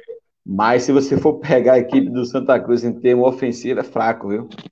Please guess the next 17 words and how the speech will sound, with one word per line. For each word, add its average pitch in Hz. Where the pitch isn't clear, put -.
Muito 104
fraco, 104
uma 104
equipe 113
que 110
cria 120
pouco, -
uma 156
equipe 135
que 143
não 147
pode 151
nem 165
levar 190
perigo 156
assim 139
para 151